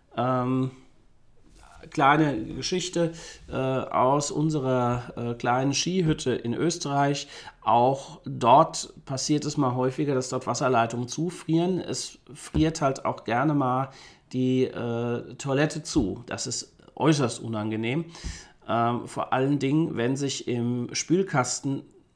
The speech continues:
Wasser gesammelt hat, das da eigentlich hätte gar nicht mehr sein dürfen, weil man ja den Haupthahn abgedreht hat und das Wasser abgelassen hat. Aber egal, es war Wasser drin und das hat man,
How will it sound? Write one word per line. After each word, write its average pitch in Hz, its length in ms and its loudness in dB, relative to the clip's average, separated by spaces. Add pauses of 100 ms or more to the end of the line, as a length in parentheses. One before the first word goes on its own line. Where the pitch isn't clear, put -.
(200)
Wasser 143 360 2
gesammelt 110 580 0
hat, - 340 -4
das - 200 -4
da - 160 6
eigentlich 147 340 2
hätte 135 200 -4
gar 120 180 -6
nicht 135 160 -8
mehr 123 100 -2
sein 135 360 6
dürfen, 117 320 0
weil 123 100 -2
man 131 120 -2
ja 123 120 0
den 120 180 -4
Haupthahn 131 500 -2
abgedreht - 600 -4
hat 143 60 0
und 135 60 -2
das 131 140 -6
Wasser 107 240 2
abgelassen 107 540 -2
hat. 95 160 -6
Aber 113 260 0
egal, 131 380 6
es 117 320 -4
war 127 380 -2
Wasser 135 280 0
drin 139 300 0 (580)
und 151 400 -2
das 131 180 -2
hat 165 220 0
man, 175 320 0